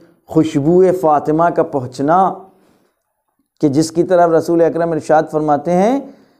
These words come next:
कि मुझको जब इश्तियाक होता है बेहिश्त का और उस खुशबू का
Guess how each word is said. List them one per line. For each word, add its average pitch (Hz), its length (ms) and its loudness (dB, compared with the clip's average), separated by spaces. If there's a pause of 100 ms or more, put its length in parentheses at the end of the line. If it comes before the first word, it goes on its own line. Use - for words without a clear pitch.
(100)
कि 156 80 2
मुझको 156 360 2
जब 160 300 0 (120)
इश्तियाक 165 580 0
होता 160 320 0
है 170 380 0 (240)
बेहिश्त 156 520 -2
का 151 240 2 (420)
और 208 120 2
उस 269 200 0
खुशबू 180 560 0
का 120 340 -4